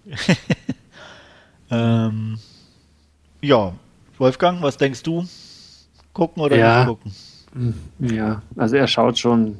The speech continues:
Speaker 2: sehr null acht fünfzehn aus, aber es ist, wie, wie Stefan sagt, man kann, kann sich durchaus Schlimmeres anschauen und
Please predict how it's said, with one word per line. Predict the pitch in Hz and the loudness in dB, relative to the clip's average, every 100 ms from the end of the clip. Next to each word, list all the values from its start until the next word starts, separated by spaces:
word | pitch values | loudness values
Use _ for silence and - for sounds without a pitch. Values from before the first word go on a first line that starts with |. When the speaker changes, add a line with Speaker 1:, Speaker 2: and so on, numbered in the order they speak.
| 120 | -14
Speaker 2:
sehr | - 113 110 113 - _ 135 | -4 0 0 0 -6 _ -6
null | 120 113 113 | 0 0 -2
acht | 113 - | -8 -2
fünfzehn | 123 117 - 117 110 - 226 | -2 -2 -2 -2 -2 -6 -4
aus, | 117 117 - | 0 0 0
aber | 110 107 104 110 - | 0 2 0 -4 -2
es | 117 - - | -2 -2 -2
ist, | 139 120 131 | -2 0 0
wie, | 131 143 | 0 0
wie | 135 127 | 0 0
Stefan | 127 123 123 | 0 2 2
sagt, | 110 127 - | 2 0 0
man | 117 | -2
kann, | 113 120 127 151 | 0 -4 -4 -6
kann | 127 127 | -2 0
sich | 117 | 0
durchaus | 131 123 110 | 2 2 2
Schlimmeres | - 143 131 117 | 0 2 0 0
anschauen | 127 123 120 113 | -2 0 0 2
und | 113 113 | 0 -2